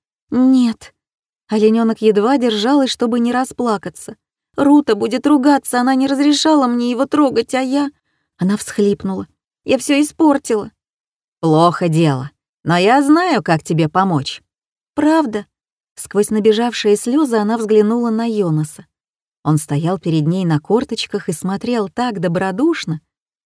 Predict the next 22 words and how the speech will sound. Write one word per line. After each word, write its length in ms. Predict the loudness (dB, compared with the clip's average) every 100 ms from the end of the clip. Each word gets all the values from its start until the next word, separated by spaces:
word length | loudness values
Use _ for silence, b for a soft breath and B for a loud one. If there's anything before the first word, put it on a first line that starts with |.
| _ -2
«Правда? 580 | 0 2 0 -2 -4 -6 _ _ _ _
Давай 280 | 0 2 2
скажем, 500 | 2 2 2 2 -2
что 180 | 0 0
это 220 | 2 2
я 200 | 2 2
его 220 | 2 2
разлил. 480 | 0 0 0 0 -4 _ _ _
Ведь 240 | 0 0
мне 320 | 2 0 2 2
Рута 260 | 0 0
не 160 | 0 0
запрещала 560 | 0 -2 -2 -2 0 2
его 200 | 2 0
трогать. 480 | -2 -2 -4 -14 _ _ _
Значит, 480 | -2 0 0 0 0
с 80 | 0
меня 300 | 2 2 2
и 80 |
спрос 420 | -2 -2 0 0 0
меньше, 420 | -2 -2 -4 -2
верно?» 460 | 0 2 0 -2